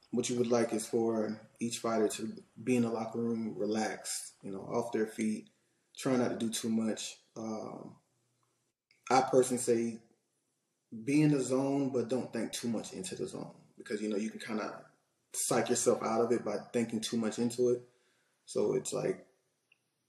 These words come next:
I'd say probably seventy, seventy percent of the game is mental. And we've, we've learned that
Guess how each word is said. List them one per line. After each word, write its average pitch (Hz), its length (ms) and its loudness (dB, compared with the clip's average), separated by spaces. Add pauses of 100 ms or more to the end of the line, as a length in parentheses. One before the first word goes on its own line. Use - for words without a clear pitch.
(680)
I'd 135 200 6
say 123 340 2 (2250)
probably 104 280 -6
seventy, 110 880 -4 (1040)
seventy 123 360 2
percent 120 360 -2
of 110 120 -4
the 110 60 -4
game 113 420 0
is - 160 -6
mental. 98 300 -2 (960)
And 101 460 -6 (120)
we've, 113 240 2
we've 123 240 2
learned 120 300 0
that 113 320 0